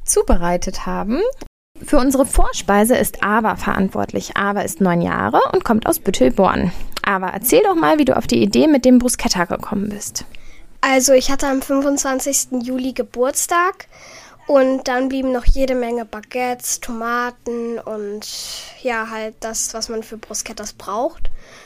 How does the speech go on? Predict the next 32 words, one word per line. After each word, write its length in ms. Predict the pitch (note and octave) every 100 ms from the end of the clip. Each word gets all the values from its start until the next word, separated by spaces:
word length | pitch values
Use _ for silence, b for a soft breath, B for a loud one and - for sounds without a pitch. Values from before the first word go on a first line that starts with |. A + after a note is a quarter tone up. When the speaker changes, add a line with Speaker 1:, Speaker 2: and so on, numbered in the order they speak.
| B
Speaker 2:
Und 160 | C4 B3+
dann 100 | A#3+
dachte 240 | A#3 -
ich 160 | A#3+ -
sofort, 480 | A#3 - A#3+ A3+ -
„Ach, 180 | C4+ - - -
lass 280 | B3 A#3 B3+
uns 140 | -
doch 220 | A#3+ -
mal 360 | A#3 A#3 A3+ A3
Bruschettas 520 | A#3 - C4 B3 A3+
daraus 360 | F3 F3+ F#3 A3
machen.“ 360 | G#3+ - A3+ - B B B B B
Und 240 | - B3 A#3
dann 260 | A#3+ D#4
habe 220 | C4+ B3 B3
ich, 320 | B3 - - -
ähm, 300 | A3 A3 A3
das 140 | G#3+
Geolino-Magazin 1040 | A#3+ A3 A#3+ B3+ C#4+ D4+ D4+ - D4+ C#4+ C4
schon 320 | B3+ A#3 A#3+
Wochen 260 | C#4+ E4+
später 400 | - - A#3+ C#4
gekauft, 560 | B3+ G#3+ G#3+ G#3 C4+ - -
ich 160 | A#3+
meine 300 | A3 G#3+ G#3
Wochen 220 | G#3 G#3 G#3+
früher 420 | - G#3+ A3 D4 b b
Speaker 1:
Mhm. 100 | -
Speaker 2:
gekauft. 480 | G3+ B3+ C4+ E4+ - - - - - - - - - B B B B B
Und 520 | C4 B3 A#3+ - -
da 460 | A#3+ A3+ A3 G#3+